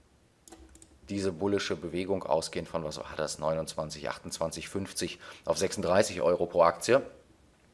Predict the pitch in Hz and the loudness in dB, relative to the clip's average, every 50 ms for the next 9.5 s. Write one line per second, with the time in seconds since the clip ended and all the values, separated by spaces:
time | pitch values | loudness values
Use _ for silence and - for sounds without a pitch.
0 | - - - 107 104 104 101 - - 95 98 95 92 - - - - - - - | -12 -4 2 4 4 4 4 2 4 6 8 8 6 4 0 -12 -16 -18 0 6
1 | - 95 95 - 117 127 147 139 - 139 131 117 117 117 - 123 110 - 123 117 | 8 8 10 10 8 8 8 8 6 4 2 2 2 2 2 -2 -6 -4 -4 -4
2 | 113 117 110 110 104 107 110 107 107 107 92 107 117 117 - 113 92 85 80 80 | -2 -2 -4 -4 -2 -2 0 2 2 4 6 8 8 8 6 4 4 6 6 6
3 | 80 - 82 78 80 - - 95 - 85 80 - 107 107 104 104 101 95 95 92 | 6 4 0 -2 -2 -2 -4 -4 -4 -4 -4 -2 -4 -4 -2 -2 -2 -2 0 4
4 | 95 110 - - - 98 90 - - 104 95 - - 95 98 110 113 107 - - | 6 6 6 6 2 -2 -2 -2 -4 -6 -6 0 4 6 6 6 6 2 -2 -4
5 | 101 92 - - 98 107 127 - - - - - - - - 98 98 101 113 117 | -6 -2 2 4 4 4 2 0 -6 -12 -14 -14 -4 2 4 4 4 4 2 2
6 | 127 135 - 135 127 123 123 - - 120 117 113 - - 101 87 87 107 113 101 | 0 0 2 2 0 0 -2 -2 2 4 4 4 4 2 0 0 2 2 2 2
7 | - - - - - - - - 110 113 113 113 123 127 123 143 151 - - 151 | 2 -2 -10 -18 -18 -16 0 6 8 8 8 8 6 6 6 4 2 2 0 -4
8 | 147 - - 120 120 117 110 107 101 95 98 95 82 78 - - - - 76 82 | -4 -2 -2 2 2 2 6 8 10 10 10 8 6 2 -8 -12 -16 -16 0 2
9 | 98 110 110 - 107 113 113 113 110 | 4 4 4 6 8 10 10 8 8